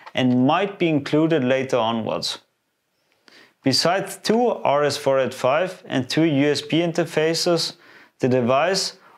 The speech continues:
also has four Ethernet ports, three of which function as switches. So, you have two separate Ethernet ports, which each its own mac address.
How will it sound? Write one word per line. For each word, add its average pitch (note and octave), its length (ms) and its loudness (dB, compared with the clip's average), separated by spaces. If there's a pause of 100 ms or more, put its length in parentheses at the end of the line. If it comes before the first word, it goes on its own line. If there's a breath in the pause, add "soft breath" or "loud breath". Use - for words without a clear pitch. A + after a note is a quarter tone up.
also D3 360 2
has C3 120 0
four D#3+ 320 0
Ethernet C#3+ 560 0
ports, A#2 480 -2 (340 soft breath)
three F#3 600 0
of - 220 -4
which D#3 300 -2
function D#3 800 -2 (260 loud breath)
as D3 260 0
switches. B2 720 -2 (1200)
So, G#3 580 0 (460 soft breath)
you C3+ 100 2
have C3+ 240 -2
two A#3 240 2
separate F3 540 0
Ethernet F3+ 560 0
ports, F3+ 520 -2
which C3+ 380 -2
each F#3+ 540 -2 (420 soft breath)
its C#3+ 220 -2
own D3+ 360 2
mac C3 220 0
address. A2+ 560 -2